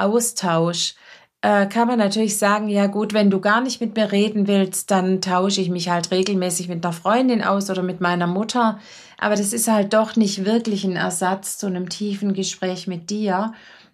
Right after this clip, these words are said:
Und das kann ich so gut verstehen, dass an manchen Stellen Menschen einfach doch sagen, „Doch, da sehne ich mich aber danach, dass du auch einem Bedürfnis von mir entgegenkommst und, ähm, ich schätze das sehr, Markus, dass du dir da Mühe gibst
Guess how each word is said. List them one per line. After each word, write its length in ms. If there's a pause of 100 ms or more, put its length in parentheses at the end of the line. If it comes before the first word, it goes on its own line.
(160)
Und 160
das 140
kann 180
ich 160
so 160
gut 180
verstehen, 520
dass 220
an 120
manchen 340
Stellen 420
Menschen 380
einfach 380
doch 240
sagen, 440
„Doch, 280 (400)
da 140
sehne 580
ich 140
mich 220
aber 180
danach, 520
dass 400
du 240
auch 320
einem 280
Bedürfnis 580
von 160
mir 160
entgegenkommst 960 (340)
und, 460
ähm, 500 (240)
ich 260
schätze 440
das 220
sehr, 240
Markus, 500
dass 140
du 120
dir 160
da 140
Mühe 320
gibst 460